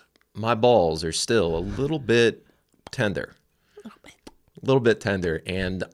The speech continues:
Speaker 1: I'm currently afraid to come. <laughs> I'm, I'm so horny right now, but there is a,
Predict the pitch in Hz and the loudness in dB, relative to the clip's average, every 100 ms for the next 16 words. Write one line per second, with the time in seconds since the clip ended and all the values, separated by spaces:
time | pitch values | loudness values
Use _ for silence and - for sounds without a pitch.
0 | 90 92 98 98 95 - 107 101 101 107 | -6 -2 0 -2 -4 -6 -4 -4 -2 -2
1 | 110 101 95 - - 208 151 143 - - | -2 -2 -2 -4 -6 -4 -4 -8 4 6
2 | 508 - 523 - - 466 - - - 302 | 8 6 2 0 -4 -4 0 0 0 -2
3 | 269 - - 247 - - 262 _ 294 _ | -4 -4 -6 -10 -10 -14 -14 _ -12 _
4 | _ _ - - _ 104 120 120 104 _ | _ _ -20 -20 _ 4 4 2 -6 _
5 | _ - 269 _ _ _ _ _ - 202 | _ -16 -16 _ _ _ _ _ -2 2
6 | - 208 190 135 110 101 92 82 87 95 | 2 4 4 2 0 0 -2 -4 -4 -2
7 | 87 87 87 - - _ 104 123 117 120 | -2 -2 -6 -10 -20 _ -2 -2 2 6
8 | 127 135 123 117 104 95 87 | 10 8 8 4 4 0 -6